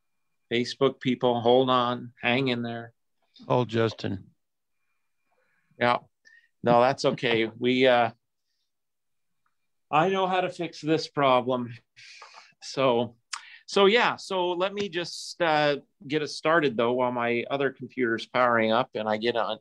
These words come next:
Speaker 1: get together. Let's see, let me put, put us over so I can see everybody. And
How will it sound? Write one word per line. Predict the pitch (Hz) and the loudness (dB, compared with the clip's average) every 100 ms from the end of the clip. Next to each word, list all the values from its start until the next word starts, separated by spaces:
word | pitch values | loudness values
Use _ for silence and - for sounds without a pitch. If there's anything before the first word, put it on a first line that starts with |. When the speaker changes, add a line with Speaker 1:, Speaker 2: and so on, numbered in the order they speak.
| _ | _
Speaker 1:
get | 107 117 - - - _ - | -6 -6 -6 -18 -18 _ -18
together. | 104 113 110 110 113 | -4 0 2 2 2
Let's | 110 - - | 0 -8 -6
see, | 107 101 98 | -2 0 -2
let | 95 | -4
me | 104 - - | -8 -10 -10
put, | - _ _ _ _ _ _ | -10 _ _ _ _ _ _
put | 120 110 | -4 -4
us | 104 - | -4 -4
over | 107 104 107 | -2 0 -2
so | 104 | -4
I | 104 | -6
can | 104 101 | -6 -10
see | - 117 107 | -8 -2 0
everybody. | 95 101 95 95 104 110 | 0 0 0 0 0 -2
And | 101 95 | -4 -6